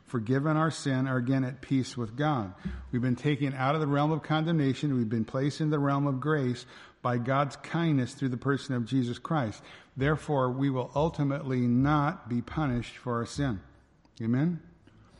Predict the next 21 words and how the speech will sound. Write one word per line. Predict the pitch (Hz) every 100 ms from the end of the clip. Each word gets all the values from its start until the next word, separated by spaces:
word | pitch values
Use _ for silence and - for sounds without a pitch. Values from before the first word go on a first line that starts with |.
| - -
We | 135
will | 143
ultimately | 143 165 170 160 151 135
not | 131 143 151 143
ever | 139 147
be | 135 131 123
judged | 110 110 131 160 143 -
for | - 117
our | 110
sin | - - 104 110 - - - -
because | 139 151 131
the | 123
punishment | - 151 151 165 175 175 - -
and | 127
the | 123
judgment | 110 135 170 131 127 147 123
has | 123
already | - 131 147 160 170
fallen | 165 - 147 143 139 139
on | - 127 123
Christ. | - - 160 185 135 95 -